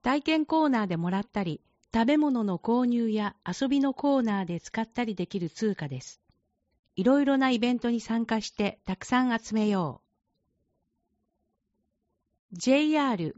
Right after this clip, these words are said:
岩徳線を利用しよう。ジェイアール岩徳線を利用して来場した子どもに、ジェイアール高水駅でプレゼントを用意しています。プレゼントの内容、なくなり次第終了。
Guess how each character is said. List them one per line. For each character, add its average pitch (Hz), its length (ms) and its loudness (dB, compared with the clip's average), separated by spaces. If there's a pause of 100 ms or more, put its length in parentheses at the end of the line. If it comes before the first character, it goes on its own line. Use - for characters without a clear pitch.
岩 262 220 2
徳 - 200 -4
線 262 300 0
を 240 80 0
利 202 160 0
用 233 220 2
し 214 180 -4
よ 180 420 -2
う。 - 40 -20 (1500)
ジ 240 100 2
ェ 311 120 4
イ 311 60 2
ア 302 100 2
ー 262 40 0
ル 190 80 -4
岩 220 220 0
徳 - 200 -6
線 262 280 0
を 254 80 0
利 214 100 0
用 240 200 2
し - 80 -14
て 226 140 -2
来 214 220 -2
場 240 180 0
し 220 60 -6
た 220 140 -6
子 214 100 -6
ど 208 100 -2
も 208 140 -2
に、 190 220 -4 (500)
ジ 185 140 2
ェ 302 160 6
イ 302 80 2
ア 269 100 2
ー 214 80 0
ル 160 140 -4
高 240 300 -2
水 302 280 2
駅 247 240 -2
で 151 160 -4
プ - 160 -6
レ 277 160 2
ゼ 254 160 0
ン 214 80 -2
ト 175 180 -2
を 156 80 0
用 202 220 2
意 165 60 -2
し - 80 -16
て - 80 -6
い 151 120 -6
ま 143 140 -4
す。 - 220 -16 (800)
プ 240 100 2
レ 285 140 2
ゼ 247 160 2
ン 202 80 0
ト 160 160 -4
の 156 100 -2
内 180 260 -4
容、 170 360 -4 (480)
な 170 100 -4
く - 100 -8
な 240 140 0
り 233 80 -2
次 220 140 -10
第 165 160 -2
終 147 260 -6
了。 135 340 -8